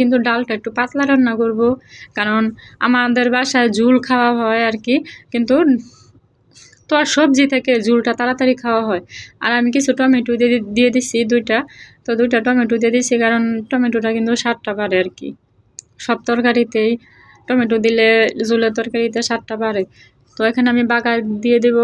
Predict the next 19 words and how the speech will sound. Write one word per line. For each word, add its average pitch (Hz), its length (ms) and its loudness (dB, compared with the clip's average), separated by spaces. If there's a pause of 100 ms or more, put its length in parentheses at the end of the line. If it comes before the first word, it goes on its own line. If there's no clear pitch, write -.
(100)
বাগার 240 280 0
দেওয়ার 233 240 2
জন্য 233 120 0 (100)
আমি 220 120 -2 (360)
এখানে 240 200 0 (100)
হালকা 226 300 -2
পরিমাণ 240 240 2 (100)
পেঁয়াজও 262 420 2
নিছি 247 260 0 (140)
আর 226 160 0
রসুনও 226 380 -2
নিছি, 202 240 -6 (1600)
পেঁয়াজ 277 220 2 (100)
রসুন 277 400 2 (100)
মানে 233 140 2 (100)
সাথে 240 220 -2 (100)
অ্যাড 220 240 0
করে 220 160 -2 (100)
নিছি 226 220 -2